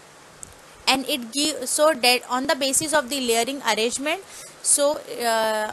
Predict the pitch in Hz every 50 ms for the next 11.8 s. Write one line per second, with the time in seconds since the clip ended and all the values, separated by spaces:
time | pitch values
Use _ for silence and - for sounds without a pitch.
0 | - - 240 240 254 233 254 254 247 277 254 254 254 233 196 196 196 247 285 330
1 | 330 - - 254 208 190 190 240 254 269 302 269 262 285 262 240 233 226 226 233
2 | 240 254 302 311 - - - - 262 233 208 - 240 240 226 214 190 185 185 -
3 | 190 180 175 170 170 - - - - - - 202 226 - 254 262 285 320 311 -
4 | - - 247 233 - - 262 254 247 240 247 247 240 220 269 311 320 285 233 202
5 | 190 185 170 156 160 - - - - - - - - - - - - - - -
6 | - - - - - - - - - - - - - - - - - - - -
7 | - - - - - - - - - - - - - - - - - - - -
8 | - - - - - - - - - - - - - - - - - - - -
9 | - - - - - - - - - - - - - - - 262 262 277 277 262
10 | 254 285 330 - - 226 233 285 302 311 302 381 415 415 359 311 370 403 - -
11 | 339 320 320 302 254 254 240 214 196 196 208 185 170 170 156 -